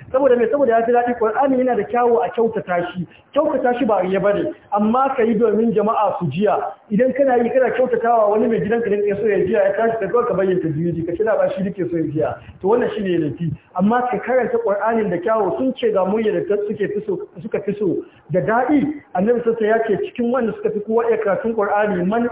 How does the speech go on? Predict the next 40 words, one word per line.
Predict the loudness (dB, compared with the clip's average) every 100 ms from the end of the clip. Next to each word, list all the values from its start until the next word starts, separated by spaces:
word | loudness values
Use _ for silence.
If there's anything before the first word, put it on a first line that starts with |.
| -4
idza | 0 2 2
sami'tumuhu | 0 0 -2 -2 -2 0 0 -2
hasibtumuhu | -4 -6 -4 -2 0 2
yakhsha | 0 0 -2 -2
Allah." | 0 0 -2 -8 -12 -6 0
Wanda | 0 2 0
in | 0 0 0
kuka | -4 -2 -2 -2
ji, | -4 -6 -10
kuka | -4 -2 0
ji | -2
shi | -4 -2
sai | 0
ku | 0
yi |
tsammani | 0 0 0 0
yana | 0 -2
tsoron | 0 0 0
Allah. | 0 0 -2 -6 -16 -20 -6
Kyautata | -2 0 0 0
murya | 0 2 2 0
da |
karatu, | -2 0 0 0 0 0 0 -6 -20 -6
a | 0 2
rera | 4 4 4 2 -2 -4
shi, | -6 -6 -4
a | -2 0
ji | 0
ya | 0
sa | -2 -2
maka | -2 -2
tsoron | 0 0 2 0
Allah, | 0 2 0 0 -8 -4
yana | -2 0
da | -2
kyawu, | 0 2 4
yana | 2 -2
cikin | -2 0
alamun | 0 0 0 0
tsoron | 0